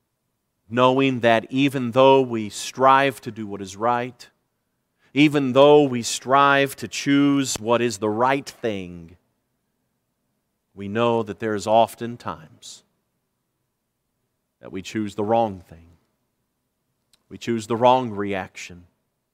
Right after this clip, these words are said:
And God, I pray this morning that you would help us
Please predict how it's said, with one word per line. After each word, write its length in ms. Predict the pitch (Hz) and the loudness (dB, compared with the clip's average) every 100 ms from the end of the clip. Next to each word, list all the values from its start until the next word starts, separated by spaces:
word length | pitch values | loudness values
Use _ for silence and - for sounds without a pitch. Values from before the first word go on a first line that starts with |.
| _ _ _ _ _ _ _ _ _ _ | _ _ _ _ _ _ _ _ _ _
And 100 | 101 | -2
God, 200 | 135 143 | 0 4
I 120 | 165 | 2
pray 300 | 165 165 160 | 0 -2 -2
this 260 | 123 113 - | -4 -8 -8
morning 220 | 117 117 | -8 -8
that 160 | 110 - | -8 -8
you 80 | |
would 80 | 127 | -4
help 260 | 123 127 - | -2 -2 -4
us 400 | 107 - - | -16 -16 -16